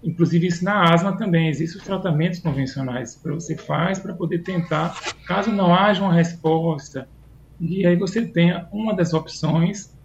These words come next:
a imunoterapia, né, que tem, que é, a imunoterapia é uma forma de você tentar trazer a tolerância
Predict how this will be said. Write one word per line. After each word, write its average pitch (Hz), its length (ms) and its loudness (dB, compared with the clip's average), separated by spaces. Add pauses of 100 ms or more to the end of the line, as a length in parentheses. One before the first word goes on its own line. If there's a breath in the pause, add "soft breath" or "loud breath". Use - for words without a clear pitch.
(280)
a 147 160 -2
imunoterapia, 165 960 2 (720)
né, 151 540 0
que 160 280 -6 (140)
tem, 170 160 2
que 165 120 0
é, 165 220 0
a 175 380 -4
imunoterapia 170 840 2 (260)
é 165 40 -2
uma 165 180 2
forma 170 200 4
de 170 120 4
você - 140 -2
tentar 175 800 2 (420)
trazer 165 440 2
a 170 80 4
tolerância 180 1120 0